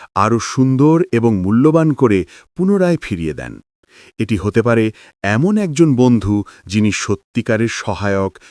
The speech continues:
নৈতিক এবং আল্লাহর পথে তোমাকে এগিয়ে নিয়ে যায়, অথবা এমন একটি সম্পর্ক যা আগের তুলনায়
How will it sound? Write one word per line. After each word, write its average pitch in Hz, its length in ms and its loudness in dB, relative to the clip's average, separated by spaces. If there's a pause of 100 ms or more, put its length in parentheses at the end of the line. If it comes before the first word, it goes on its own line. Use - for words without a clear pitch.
(140)
নৈতিক 110 560 2 (280)
এবং 165 260 2 (100)
আল্লাহর 135 560 0
পথে 117 420 0 (240)
তোমাকে 135 440 0
এগিয়ে 139 380 2
নিয়ে 92 220 2
যায়, 64 240 -8 (520)
অথবা 95 460 -2 (260)
এমন 120 320 2
একটি 123 220 -4
সম্পর্ক 101 760 -2 (300)
যা 110 140 0 (100)
আগের 117 320 0
তুলনায় 165 460 0